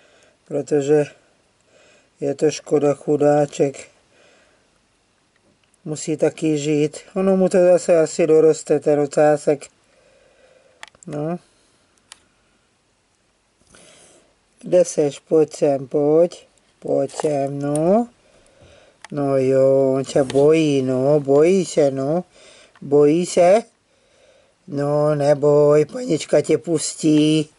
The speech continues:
Pošlu ti do natoč video a panička tě pustí, no. Co ty na to, he? Co? Bude dobrý venku, viď?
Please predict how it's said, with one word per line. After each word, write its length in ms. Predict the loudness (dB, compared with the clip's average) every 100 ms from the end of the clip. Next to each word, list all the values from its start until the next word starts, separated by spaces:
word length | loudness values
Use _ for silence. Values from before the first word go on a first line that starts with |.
| _ _ _ -20 -20 -20 _ _ _
Pošlu 380 | -4 -2 -4 -2
ti 180 | 0
do 140 | 2 2
natoč 380 | 2 0 -2 -2
video 500 | 0 2 4 4 4
a 120 | 2
panička 560 | 0 0 -2 -2 0
tě 160 | 2 0
pustí, 800 | -2 -6 -8 -12 -6 -2 0 2
no. 440 | 2 2 2 2 -2 -10 -20 _ _ _ _ _ _
Co 220 | -2 0
ty 180 | 2 0
na 180 | 0 0
to, 420 | 2 2 2 0 -4 -4
he? 340 | 0 2 0 -2 _ _ _ _ _ _ _
Co? 680 | -4 2 4 4 2 0 -4 -10 -20 _ _ _ _ _ _ _ _ _ _ _ -20 _ _ _ _ _ _ _
Bude 280 | -2 2 4
dobrý 420 | 2 0 0 0
venku, 460 | 2 0 0 -2 0
viď? 460 | 2 2 0 -4